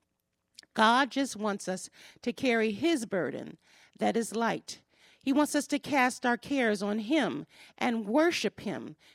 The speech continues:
because he has already delivered us from all of our fears, and he has already fought and won every battle for us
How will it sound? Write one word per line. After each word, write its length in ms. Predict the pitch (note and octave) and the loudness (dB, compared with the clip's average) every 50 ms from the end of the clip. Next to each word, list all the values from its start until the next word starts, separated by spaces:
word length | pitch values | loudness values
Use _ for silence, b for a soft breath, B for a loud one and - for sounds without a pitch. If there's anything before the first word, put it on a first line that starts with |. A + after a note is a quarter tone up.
| b b | b b
because 260 | - G#3 - C4 F#3 - | -10 -6 -4 -4 -4 -2
he 140 | B3+ B3+ | 0 0
has 120 | A#3 G#3+ F3 | 0 0 2
already 460 | A3 A3 B3 C4 C4+ C#4+ D4 C#4+ D4 | 2 4 4 4 4 4 2 2 0
delivered 440 | A#3+ D4+ C#4+ B3+ A#3 A3 E3 F#3 F#3 | 0 0 0 0 0 -2 -2 -2 -2
us 240 | G3 F#3 - - B B B B B | -2 -2 -2 -6 B B B B B
from 240 | - G#3+ G3+ G3 - - | -2 0 0 0 0 2
all 560 | - A3+ B3 C4+ C4+ C4+ C4+ C4+ C4+ C#4 C#4 | 4 4 6 6 6 6 6 4 4 2 2
of 100 | C4+ C4 | 2 2
our 140 | C4 C4 B3 | 0 0 0
fears, 640 | - - - A3+ G#3+ F#3 F3+ F3+ D3+ D#3+ - - B B B B B B | -2 -4 -4 -2 -2 -2 -2 -2 -4 -6 -8 -10 B B B B B B
and 160 | - A3+ A3+ | -6 -4 0
he 80 | B3+ | 0
has 140 | A3 G#3 F3+ | 0 0 2
already 420 | A3 G#3+ A3+ B3 A#3+ C4+ C4 B3+ A3 | 2 2 4 4 4 2 2 0 -2
fought 420 | - - - A#3+ A#3+ B3 - - _ - | -2 2 4 6 6 6 4 0 _ -2
and 240 | B3 C4 B3+ A#3 | 0 0 0 0
won 360 | G#3 G3+ F#3 D#3 C#3+ C#3+ C#3+ b b b b b - | 0 0 -2 -2 -2 -4 -6 b b b b b 0
every 340 | - A#3+ B3 A3+ A#3+ C#4 B3+ | 2 2 4 4 4 2 2
battle 380 | F3 B3+ A3+ G3+ G3 D#3 D#3 | 4 2 2 2 2 0 -2
for 260 | D#3+ - - D#3+ D#3+ | -4 -4 -6 -4 -4
us 300 | D3+ C3+ C#3 D3 - - | -4 -6 -8 -10 -12 -16